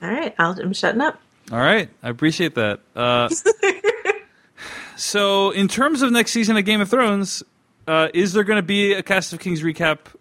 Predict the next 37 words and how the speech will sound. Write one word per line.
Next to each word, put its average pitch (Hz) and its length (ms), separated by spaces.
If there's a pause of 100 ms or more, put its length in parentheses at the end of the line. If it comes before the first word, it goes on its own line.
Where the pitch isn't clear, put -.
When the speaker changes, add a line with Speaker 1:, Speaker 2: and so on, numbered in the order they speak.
(480)
Speaker 2:
I, 143 120
I 143 160
would 160 160
say 156 200
the 139 160
answer 143 220
is 127 140
most 123 180
likely 110 280
yes. - 440 (680)
I, 123 500
I 120 80
can't 190 300
see 190 120
any 165 120
reason 151 300
why 135 140
not. 139 460 (140)
I'm 131 120
not 147 160
sure 151 180
how 139 100
we 139 100
will 113 80
fund 151 300
it 170 80
yet, 196 380 (680)
uh, 120 380
whether 127 300
it's 127 120
gonna 131 140
be 120 120
Kickstarter 143 560
or 117 200
sponsors 127 500
or 107 60
both. 147 440